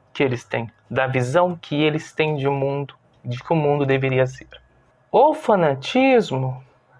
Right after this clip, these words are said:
não aceita o outro. E ele se inventa e se arvora na negação do outro.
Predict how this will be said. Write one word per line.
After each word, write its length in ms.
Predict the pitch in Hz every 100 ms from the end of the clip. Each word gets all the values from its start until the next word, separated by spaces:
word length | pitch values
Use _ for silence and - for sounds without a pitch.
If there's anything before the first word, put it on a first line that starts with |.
| _ -
não 220 | 202 226
aceita 480 | 220 220 208 202 208
o 100 | 214
outro. 480 | 165 143 - - - _ _ _ _ _ _ _ _ _ _ - _ -
E 140 | 196
ele 260 | 196 196 202
se 220 | - 208
inventa 840 | 208 185 160 165 160 160 - 131 - _ _ _ _ _ -
e 60 | 156
se 180 | -
arvora 840 | 208 190 160 135 170 165 143 123 113 _ _ _ _ _ _ _ _ _ _ - - _ -
na 220 | 147 143 143
negação 600 | 160 160 165 - 160 151
do 140 | 135
outro. 400 | 117 - - -